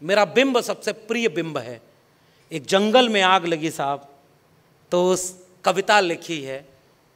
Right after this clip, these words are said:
और ये आखिरी में बोलकर अब मैं अपना वाक्य पूरा कर रहा हूं। "आग लगी इस वृक्ष को,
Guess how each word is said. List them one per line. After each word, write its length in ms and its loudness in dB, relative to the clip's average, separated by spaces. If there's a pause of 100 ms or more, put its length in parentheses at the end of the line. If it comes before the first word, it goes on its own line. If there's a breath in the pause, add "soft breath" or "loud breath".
(240)
और 100 2
ये 340 2
आखिरी 360 -2
में 140 -6
बोलकर 360 -2
अब 160 -4
मैं 80 -4
अपना 200 -6
वाक्य 360 -2
पूरा 200 -4
कर 180 -8
रहा 180 -10
हूं। 160 -12 (1400 soft breath)
"आग 380 6
लगी 340 -2
इस 320 -10
वृक्ष 500 -2
को, 480 -10